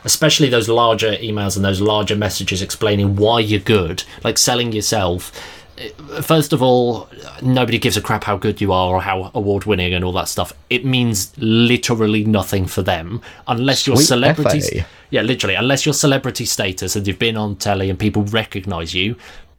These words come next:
Speaker 1: It doesn't matter how many accreditations and how many awards you've got, nobody cares. So you have to always, step number one, make it about them and the benefit that, that they're gonna have.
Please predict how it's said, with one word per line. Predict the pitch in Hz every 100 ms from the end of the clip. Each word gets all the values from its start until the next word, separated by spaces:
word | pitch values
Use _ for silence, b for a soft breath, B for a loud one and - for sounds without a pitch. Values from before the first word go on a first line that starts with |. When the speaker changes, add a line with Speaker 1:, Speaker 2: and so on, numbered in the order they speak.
| - - _ _ _ _ _ _ _ _ _ _
Speaker 1:
It | 147
doesn't | 120 113
matter | 117 110
how | 117
many | 113 107 98
accreditations | 101 95 95 95 92 104 92 92
and | 90
how | 95 92 90 - - 151
many | 120 98
awards | 90 95 92 87 95
you've | 85
got, | 92 87 - b b
nobody | 113 101
cares. | 98 - 78 104 - B
So | -
you | 101
have | - 123
to | 147
always, | 160 143 135 110
step | - - 131
number | 127 113
one, | 113 107 101 b b
make | 117 113
it | 107
about | 107 101 95
them | 101 90 95
and | 104
the |
benefit | 98 98 98 98 95
that, | 101 92 - b b b b _ - - _
that | - 104 98
they're | 101 98
gonna | 95 95 85
have. | 92 82 110 -